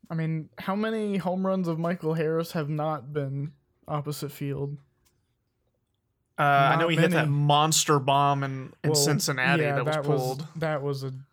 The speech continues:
Speaker 1: bomb. But he's hitting opposite field, like, left center every time.
Speaker 2: <laughs> All right, uh, so before we get more sidetracked, I'll, I'll
Speaker 1: Yes.
Speaker 2: go next for my number four.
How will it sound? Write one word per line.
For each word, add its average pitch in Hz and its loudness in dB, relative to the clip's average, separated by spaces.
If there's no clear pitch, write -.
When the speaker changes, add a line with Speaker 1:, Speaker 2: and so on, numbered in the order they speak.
Speaker 1:
bomb. 135 -10
But 151 -2
he's 202 -2
hitting 170 -4
opposite 156 -4
field, 165 -2
like, 139 -4
left 175 0
center 156 -2
every 156 -2
time. 139 -6
Speaker 2:
<laughs> 156 -4
All 139 2
right, 123 0
uh, 131 -4
so - -8
before - -8
we 135 -4
get 131 -8
more 135 -4
sidetracked, 127 -2
I'll, 139 2
I'll 143 4
Speaker 1:
Yes. 135 -4
Speaker 2:
go 135 0
next 139 0
for 151 -2
my 135 2
number 135 -4
four. 139 -4